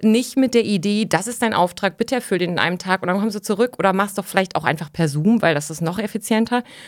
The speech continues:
Speaker 2: sondern einfach so, schau doch mal, schau doch
Speaker 1: Also
Speaker 2: mal, wen du so triffst in der Türkei oder so in deinem, war das Türkei?
Speaker 1: Äh, genau.
Speaker 2: Ja.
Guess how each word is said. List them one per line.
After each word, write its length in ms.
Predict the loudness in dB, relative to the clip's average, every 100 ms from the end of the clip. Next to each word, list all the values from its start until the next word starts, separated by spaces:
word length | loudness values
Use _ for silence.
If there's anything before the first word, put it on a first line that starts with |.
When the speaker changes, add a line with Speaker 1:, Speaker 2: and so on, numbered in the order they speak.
| -6
Speaker 2:
sondern 240 | 2 4 4
einfach 140 | 0
so, 120 | -2 -6
schau 220 | 0 2
doch 100 | 2
mal, 340 | 2 0 -2 -6
schau 100 | 0
doch 60 | 4
Speaker 1:
Also 120 | 4
Speaker 2:
mal, 60 |
wen 80 | 2
du 80 | 0
so 100 | -2
triffst 280 | 0 0 2
in 80 | 2
der 100 | 2
Türkei 480 | 0 0 0 0
oder 160 | 2 0
so 120 | 2
in 100 | 2
deinem, 380 | 2 0 -2 -4 -10 _ _
war 100 | -4
das 80 | -2
Türkei? 320 | -4 -8 -8 2
Speaker 1:
Äh, 140 | 2
genau. 180 | 4 4
Speaker 2:
Ja. 160 | 2